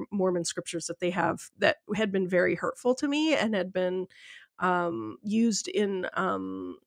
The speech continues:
kind of abusive and coercive ways, and so I, I was very <laughs> suspicious, <laughs> you know, of the Bible, and I came to seminary, and one of the things that you said, Catherine, in our, um,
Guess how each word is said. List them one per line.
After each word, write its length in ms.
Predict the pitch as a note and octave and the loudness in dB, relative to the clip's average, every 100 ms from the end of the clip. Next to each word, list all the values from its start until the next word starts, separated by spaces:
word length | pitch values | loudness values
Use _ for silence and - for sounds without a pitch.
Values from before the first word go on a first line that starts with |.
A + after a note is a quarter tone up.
| _ - | _ -6
kind 200 | G#3+ G3+ | -2 -2
of 200 | F3+ F#3+ - | -4 -6 -8
abusive 400 | F3+ G#3+ - G#3 | -4 0 0 0
and 160 | F#3+ | 0
coercive 480 | - F3+ G3 - B3 | 0 2 4 4 6
ways, 300 | B3 C4 A#3+ | 8 6 4
and 140 | A#3 - | -2 0
so 320 | F#3 F#3 F3+ - | 4 4 4 2
I, 440 | F#3+ F#3 F#3 F#3 - - - - - - | 2 2 2 0 -4 -20 -20 -20 -20 4
I 140 | F#3+ G3+ | 6 8
was 480 | G3 F#3+ F#3 F3+ F3 | 6 6 6 2 0
very 720 | F#3+ F#3+ G3 F#3+ G3 G3+ - - | 6 8 8 8 8 6 2 4
<laughs> 160 | - B3+ | 6 6
suspicious, 960 | - G3+ - - - G#3 - B3 - B3 - | 4 2 2 2 4 2 2 2 2 2 -2
<laughs> 120 | - | 4
you 120 | C4+ A3 | 6 6
know, 240 | F3+ F3+ - | 4 2 4
of 400 | G#3 G3+ G3+ - - - - _ - | 4 4 2 -6 -18 -20 -20 _ 6
the 100 | A#3 | 10
Bible, 480 | F#4+ A#4 C4 A3+ | 12 12 10 8
and 240 | A#3+ A#3 A#3 | 6 4 2
I 80 | A3+ | 2
came 220 | B3 A3 | 2 2
to 100 | A3 | 2
seminary, 640 | C4+ E4 C#4+ G#3+ G3+ G3+ | 2 4 4 2 0 -2
and 240 | G3+ G#3 G#3 | -2 -2 2
one 200 | A3 A3+ | 2 2
of 140 | G#3+ | 0
the 100 | G3+ | -6
things 560 | - E4 C#4 A#3+ A3 - | -2 0 2 2 0 0
that 280 | F#3+ F#3 - | 2 2 2
you 260 | G#3 C#4 A4+ | 8 10 10
said, 360 | - A3 G3+ G3+ | 8 6 4 4
Catherine, 520 | G3+ G3 G3 G3+ G3 | 2 2 -2 -6 -6
in 340 | A3 G#3+ G#3 | -4 -4 -2
our, 500 | G3 E3+ F#3 F#3 F#3 - | 0 2 4 4 2 0
um, 400 | F#3 F3+ F3 | -2 -2 -4